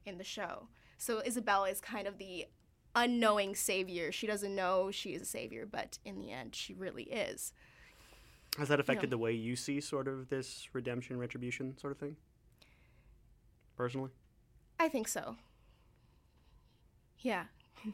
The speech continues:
Speaker 1: <laughs>
Speaker 2: Well, I, I am assuming we're gonna have to watch the show to figure that out, because I'm
Speaker 1: Yeah.
Speaker 2: assuming that ties in with the end.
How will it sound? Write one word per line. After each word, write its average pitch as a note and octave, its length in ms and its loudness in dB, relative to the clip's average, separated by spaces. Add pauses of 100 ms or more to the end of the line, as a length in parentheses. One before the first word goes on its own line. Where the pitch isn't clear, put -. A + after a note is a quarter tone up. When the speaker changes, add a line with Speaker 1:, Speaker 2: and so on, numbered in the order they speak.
(420)
Speaker 1:
<laughs> B2+ 100 -2 (420)
Speaker 2:
Well, C#3+ 280 10 (320)
I, C#3 80 12
I C3+ 140 12
am C3+ 100 10
assuming D#3+ 320 12
we're C#3+ 80 12
gonna C3+ 160 10
have C3 160 12
to B2+ 100 6
watch A#2+ 240 10
the - 80 -4
show A2 340 8
to G#2 60 2
figure A2 320 6
that G#2 180 8
out, F#2 200 4
because C4 180 6
I'm A3+ 60 10
Speaker 1:
Yeah. F#3+ 40 8
Speaker 2:
assuming G#3 260 12
that D#3+ 120 12
ties C#3 280 12
in B2 100 8
with A2+ 100 4
the G#2 160 6
end. F#2 280 0